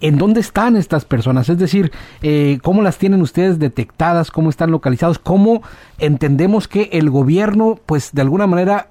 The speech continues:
eh, implementa políticas, le mete recursos, cada vez más millones, pero vemos que en contrasentido de lo que se está metiendo el recurso,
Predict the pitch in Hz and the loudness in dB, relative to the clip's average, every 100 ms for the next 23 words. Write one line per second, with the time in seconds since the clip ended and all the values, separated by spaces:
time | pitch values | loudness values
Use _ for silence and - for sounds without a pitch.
0 | _ 147 143 143 135 135 127 123 156 143 | _ -12 -6 -4 -2 -2 -4 -6 -2 0
1 | 147 143 156 202 190 202 190 180 180 226 | 0 0 0 0 -2 -4 -2 -2 0 0
2 | 208 214 233 233 - 156 143 151 151 160 | -4 -8 -4 -4 -4 -2 0 -2 -2 -4
3 | 156 - 214 196 - 208 - 160 156 160 | -4 -2 -2 -2 -2 -4 -2 -2 0 0
4 | 156 160 175 165 202 214 233 - - - | 0 0 0 0 2 2 0 -6 -20 -20
5 | - - 131 147 208 226 - 160 143 139 | -10 -4 0 0 0 0 -2 -2 0 -2
6 | 127 127 - 123 147 233 269 196 147 123 | 0 -2 -2 -2 0 0 2 0 -2 -4
7 | 110 113 156 160 143 139 139 131 113 107 | -10 -6 -4 -4 -4 -4 -2 -4 -4 -8
8 | 110 156 156 - 233 | -8 -4 -2 -2 -4